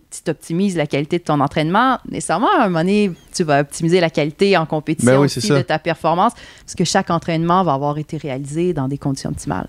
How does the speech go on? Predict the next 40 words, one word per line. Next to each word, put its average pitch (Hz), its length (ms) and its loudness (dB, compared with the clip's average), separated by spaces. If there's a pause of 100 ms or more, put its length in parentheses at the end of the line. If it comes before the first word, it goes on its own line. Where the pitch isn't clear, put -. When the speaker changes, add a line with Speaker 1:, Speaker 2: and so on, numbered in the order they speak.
Speaker 2:
Ouais. 127 220 4 (320)
Puis 131 240 2
c'est - 160 0
un 147 100 4
bon 156 160 4
point 190 220 -2
ce - 60 -6
que - 80 -2
t'amènes, 131 380 2
parce 131 200 0
qu'effectivement, 143 840 2
moi, 160 180 4
j'ai 127 140 0
la, 120 160 4
j'ai 117 340 -6
la 107 140 2
chance 127 340 -2
de 107 400 2 (160)
pas 104 120 2
mal 113 180 0
faire 117 260 0
mon 110 220 2
horaire, 113 340 2
mais 110 140 0
Speaker 1:
Mm. 101 40 -2
Speaker 2:
je 101 120 -4
suis - 200 -12
vraiment, 110 460 0
euh, 98 300 -4
privilégié 107 600 2
de 127 40 -16
pouvoir 113 320 0
faire 110 180 0
ça. 170 240 -2 (340)
Euh, 110 60 2
fait 113 120 0
que 107 60 -4
je - 60 -12
peux - 60 0
m'entraîner 113 580 0